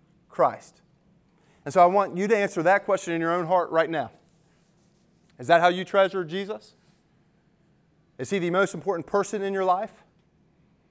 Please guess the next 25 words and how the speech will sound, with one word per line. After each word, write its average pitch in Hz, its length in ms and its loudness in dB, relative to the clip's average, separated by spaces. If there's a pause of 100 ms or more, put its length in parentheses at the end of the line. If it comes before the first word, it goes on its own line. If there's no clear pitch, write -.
(440)
Is 131 100 -10
he 160 100 -4
more 175 200 0
valuable 180 400 4
than 170 160 -6
your 139 240 -6
stuff, - 560 0 (1080)
your 139 120 -4
position, 196 640 -2
your 123 100 -14
power, 196 500 2
your 131 140 -6
influence? 208 640 -6 (1300)
Because 120 160 -10
that's 185 240 0
what 196 360 2
Luke 190 280 0
is 160 120 -2
starting 185 380 0
to 160 160 -4
hammer 190 460 -8 (180)
and 127 160 -8
hammer 196 420 -4 (220)
and 127 140 -10
hammer. 170 420 -4